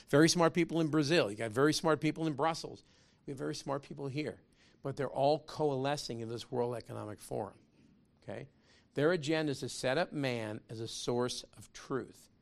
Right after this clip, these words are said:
establish a global governance that requires shared property, limited mobility, controlled consumption, metered usage of services, and most importantly for their control, a man-centered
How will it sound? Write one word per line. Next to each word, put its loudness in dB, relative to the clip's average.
establish -2
a -4
global 0
governance 0
that -6
requires 0
shared -4
property, -2
limited 0
mobility, 0
controlled -4
consumption, -8
metered 0
usage -6
of -6
services, -2
and -6
most 0
importantly -4
for -8
their -4
control, -4
a -4
man-centered -4